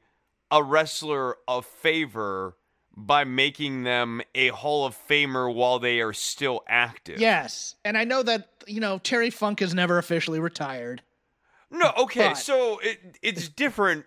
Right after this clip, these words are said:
Speaker 1: over the age of fifty, where you're still doing it, and a Hall of Famer actually adds to the prestige of your aging act that is no longer delivering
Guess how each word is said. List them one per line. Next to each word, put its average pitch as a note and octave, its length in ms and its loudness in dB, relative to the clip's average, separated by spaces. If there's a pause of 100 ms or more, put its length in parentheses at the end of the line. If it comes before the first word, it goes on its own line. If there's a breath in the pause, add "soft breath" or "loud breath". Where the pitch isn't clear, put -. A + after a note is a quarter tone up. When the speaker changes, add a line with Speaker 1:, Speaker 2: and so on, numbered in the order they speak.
(160)
Speaker 1:
over F3 380 0
the D3+ 300 -2
age D#3 560 -2
of C3+ 160 -4
fifty, C3 560 -6
where D3+ 320 0
you're D3 200 -2
still F3+ 380 0
doing D#3 480 -2
it, D3 160 0
and C#3+ 140 -2
a - 20 0
Hall D3+ 240 0
of D3 100 -6
Famer C#3 360 2
actually C3+ 420 -2
adds C3 380 0
to B2 60 -12
the B2 100 -4
prestige B2+ 1000 -8
of A#2 260 0
your A#2 280 -4
aging B2+ 460 -8
act B2 420 -4
that A#2 160 -4
is A#2 180 -10
no B2 140 -4
longer A#2+ 640 -4 (460 loud breath)
delivering F3+ 760 0